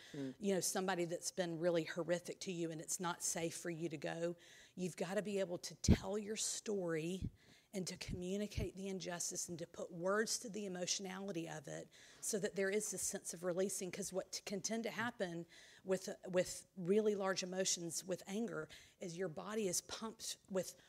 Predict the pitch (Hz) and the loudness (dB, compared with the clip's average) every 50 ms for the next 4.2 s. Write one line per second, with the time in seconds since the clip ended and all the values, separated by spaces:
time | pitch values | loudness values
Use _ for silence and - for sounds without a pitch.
0 | - _ - 190 185 180 175 185 196 208 233 240 240 - - - _ - 196 170 | -12 _ 0 2 2 4 4 2 2 0 0 -2 -2 -4 -6 -8 _ -4 -4 -4
1 | 165 - - - 202 185 175 - - 160 - - - - - - - _ _ - | -2 0 2 2 2 2 0 -4 -6 -8 -4 -2 -2 -2 -2 -2 -6 _ _ -12
2 | - - 196 190 180 156 - - - - 208 180 196 240 247 196 190 190 - - | -6 -2 0 0 2 2 4 4 4 4 4 4 4 4 4 4 4 2 0 0
3 | 196 185 190 175 190 175 175 180 180 180 220 233 - - 190 180 170 165 190 214 | 0 0 0 0 0 0 0 0 0 0 0 -2 -2 -2 -2 0 0 0 0 0
4 | 247 - - - | 0 0 -2 -2